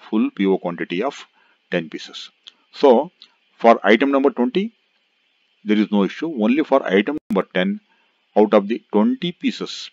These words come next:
in the P O, vendor has delivered only fifteen pieces,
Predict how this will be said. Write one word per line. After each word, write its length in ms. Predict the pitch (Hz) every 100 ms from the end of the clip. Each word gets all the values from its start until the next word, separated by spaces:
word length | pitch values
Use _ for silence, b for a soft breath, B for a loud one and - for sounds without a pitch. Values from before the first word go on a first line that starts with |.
| _ _ _ _ _ -
in 140 | 104 101
the 80 |
P 180 | 95 98
O, 240 | 90 135 220 _ _ _ _ -
vendor 260 | 98 120
has 160 | 113 110
delivered 400 | 92 92 92 151 _ _ 95
only 280 | 95 107
fifteen 500 | 180 - - - 139
pieces, 400 | 85 76 - -